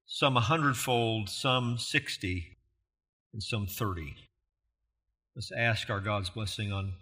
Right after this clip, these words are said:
the proclamation of his word tonight. Father in heaven, thank you for this day, the Lord's day, that you give to us to worship you,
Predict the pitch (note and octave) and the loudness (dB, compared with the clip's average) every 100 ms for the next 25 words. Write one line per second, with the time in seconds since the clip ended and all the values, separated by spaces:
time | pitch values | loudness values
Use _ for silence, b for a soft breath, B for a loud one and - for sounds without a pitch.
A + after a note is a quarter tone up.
0 | - - B2 - A2 G#2+ G2 G2+ F2 F#2+ | -14 -2 0 0 0 0 0 -2 -4 -4
1 | F#2+ F2+ F#2+ F2+ - B2 A#2+ A2 A#2 A2 | -6 -6 -6 -6 -4 0 2 4 2 0
2 | A2 A#2 - G#2+ A2 - _ _ _ _ | 0 0 0 -4 -4 -12 _ _ _ _
3 | _ _ _ A#2+ A#2+ B2 C3+ B2+ G2 G#2+ | _ _ _ 0 2 6 8 8 6 0
4 | - B2 B2 C3+ A2+ F#2+ F#2 E2 D#2 - | -4 -2 0 2 0 -2 -2 -4 -6 -12
5 | _ _ _ _ _ _ _ _ _ - | _ _ _ _ _ _ _ _ _ -10
6 | A#2 G#2+ B2+ C3+ - A2+ F#2 F#2 - - | -2 4 6 6 4 0 0 -2 -6 -10
7 | - _ _ _ _ _ _ _ _ _ | -12 _ _ _ _ _ _ _ _ _
8 | _ _ _ _ - A2+ D3 C3+ C#3 A2 | _ _ _ _ -4 2 8 10 10 6
9 | A2 G2 G2+ | 2 2 -2